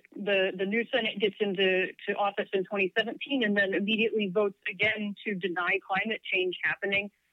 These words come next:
that's gonna be a, that's, that's, that's not gonna be in our favor. But if they overturn that,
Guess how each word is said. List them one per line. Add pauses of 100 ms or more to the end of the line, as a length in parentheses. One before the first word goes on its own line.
(140)
that's
gonna
be
a, (180)
that's, (180)
that's, (720)
that's
not
gonna
be
in
our
favor.
But
if
they
overturn
that,